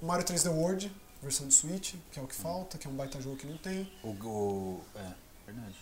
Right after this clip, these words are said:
Speaker 1: Saiu o Bayonetta, né? Então, continuando essa leva, é o que falta. Os, o Smash que foi anunciado é o Smash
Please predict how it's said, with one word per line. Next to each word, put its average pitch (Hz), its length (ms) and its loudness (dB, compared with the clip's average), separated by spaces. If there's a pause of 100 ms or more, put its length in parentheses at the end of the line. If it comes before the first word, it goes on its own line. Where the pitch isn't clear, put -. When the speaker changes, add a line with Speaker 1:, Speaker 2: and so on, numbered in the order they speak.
(140)
Speaker 1:
Saiu 151 220 0
o - 20 -2
Bayonetta, 175 540 2
né? 156 120 -2
Então, 185 400 -2 (240)
continuando 175 500 0
essa 170 220 10
leva, 185 380 4 (360)
é 156 40 -6
o 156 80 -6
que - 60 -2
falta. 139 360 0
Os, - 160 8 (460)
o 185 80 -2
Smash 185 340 8
que - 140 2
foi 175 160 2
anunciado 156 440 8
é 165 60 10
o 175 80 8
Smash 156 400 4